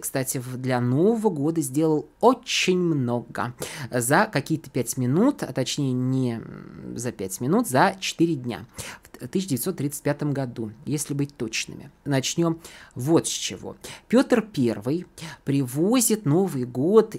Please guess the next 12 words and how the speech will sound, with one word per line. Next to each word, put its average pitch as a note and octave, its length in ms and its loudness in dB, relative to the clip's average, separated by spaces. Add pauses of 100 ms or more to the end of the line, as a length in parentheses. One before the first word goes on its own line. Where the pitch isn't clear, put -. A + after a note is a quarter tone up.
из, F#3 440 0
э, C3+ 220 2
загнивающей C3 720 0
Европы, F3+ 720 2
из - 200 -2
стран C3+ 320 2
недружественного A#2+ 640 -4
Запада, D#3+ 680 4
из - 240 -6
Голландии, D#3 960 2
из D3 260 0
Германии. A#2 1000 0